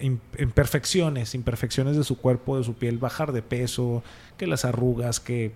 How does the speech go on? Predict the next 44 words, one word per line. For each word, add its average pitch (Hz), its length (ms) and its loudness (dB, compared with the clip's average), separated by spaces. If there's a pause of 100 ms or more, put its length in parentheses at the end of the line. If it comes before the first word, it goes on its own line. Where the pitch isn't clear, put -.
(160)
cualquier 135 340 0
tipo 156 200 2
de 151 60 -2
cosas 147 180 2
que 151 80 0
se 131 140 -4
quieran 135 220 -2
arreglar, 110 540 -4
que 117 120 -2
se 117 80 -2
quieren 131 180 -4
ver 131 140 -2
mejor 113 380 -6 (180)
estéticamente. 113 960 -6 (640)
Eh, 123 340 2
mi 139 300 0
logo, 135 420 2
si 120 220 -4
no 117 160 2
lo 131 80 6
has 135 80 4
visto, 151 440 0 (300)
además 117 360 2
de 127 80 4
ser 135 140 6
el 135 120 6
nombre 135 240 6
de 135 60 4
mi 139 80 4
esposa, 143 500 0 (160)
el, 110 460 2
el, 104 600 0
lo 113 160 2
que 117 120 0
es, - 140 -2
este, 127 340 0
la, 110 320 2
la 117 120 0
frase 151 580 4 (100)
es, 123 200 2
dice, 120 380 0 (240)
"Un 131 120 -2
corazón 135 460 -4
alegre 131 460 0